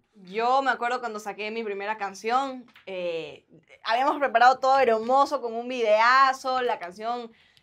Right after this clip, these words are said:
eh, la verdad que nos demoramos muchísimo en sacarla porque queríamos que esté perfecta, y cuando fui a presentar la radio siempre era como que, "No, no la queremos, no es reggaetón, no es urbano, está muy rara y no la queremos aquí, no la vamos a poner nunca".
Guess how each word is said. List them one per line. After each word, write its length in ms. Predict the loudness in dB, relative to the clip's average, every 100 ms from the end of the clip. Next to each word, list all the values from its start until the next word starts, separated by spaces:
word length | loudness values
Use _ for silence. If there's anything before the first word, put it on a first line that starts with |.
| -10
eh, 220 | -4 -2
la 100 | 0
verdad 160 | 0 -2
que 100 | -4
nos 100 | -8 -8
demoramos 300 | -8 -8 -8
muchísimo 280 | -10 -12 -12
en 40 |
sacarla 280 | -8 -8 -6
porque 200 | -8 -8
queríamos 280 | -8 -10 -12
que 80 |
esté 160 | -14 -10
perfecta, 520 | -10 -6 -4 -6 -8
y 60 | -8
cuando 220 | -8 -10
fui 120 | -10
a 40 | -10
presentar 380 | -10 -6 -4 0
la 120 | 2
radio 360 | 4 2 2
siempre 280 | -4 -8 -4
era 120 | -4
como 160 | -4 -10
que, 100 | -12
"No, 220 | -12 -12
no 160 | -12 -10
la 120 | -10
queremos, 480 | -10 -16 -18 -20 -20
no 160 | -16 -14
es 40 |
reggaetón, 360 | -10 -10 -10 -10
no 80 | -10
es 40 |
urbano, 380 | -8 -6 -6 -8
está 240 | -10 -14
muy 140 | -12 -2
rara 340 | 0 2 0
y 80 | -2
no 140 | -8
la 80 | -10
queremos 220 | -10 -12
aquí, 120 | -12 -10
no 100 | -8
la 60 |
vamos 180 | -8 -10
a 20 |
poner 360 | -16 -14 -14 -14
nunca". 400 | -6 -6 -6 -14